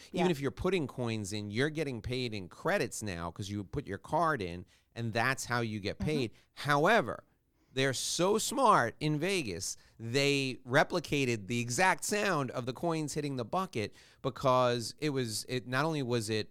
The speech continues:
Speaker 1: a trigger, it was, it was an emotional sensation that was created in people that would make them want to come and play more. And if you want one from corporate
Speaker 2: Totally.
Speaker 1: America, think about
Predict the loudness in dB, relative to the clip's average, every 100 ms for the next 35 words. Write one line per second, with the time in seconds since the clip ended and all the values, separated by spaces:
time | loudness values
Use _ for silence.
0 | -8 -10 -8 -6 -2 -2 0 -2 -2 -4
1 | -2 -2 -4 -8 -16 -20 _ -4 -2 0
2 | -2 -2 -2 0 0 -2 -2 -2 -2 -2
3 | -2 -2 -2 -2 -4 -6 -6 -8 -10 -12
4 | -10 -6 -2 -2 -4 -8 -10 -10 -10 -8
5 | -6 -8 -8 -10 -6 -4 -4 -2 -2 -2
6 | -6 -6 -4 -4 -6 -6 -10 -6 -6 -6
7 | -10 -12 -10 -8 -8 -8 -12 _ -10 -4
8 | -2 -4 -8 -16 _ _ -6 0 0 0
9 | 0 2 2 0 0 0 0 0 2 2
10 | 2 2 0 2 2 0 0 -2 0 2
11 | 4 4 4 0 -2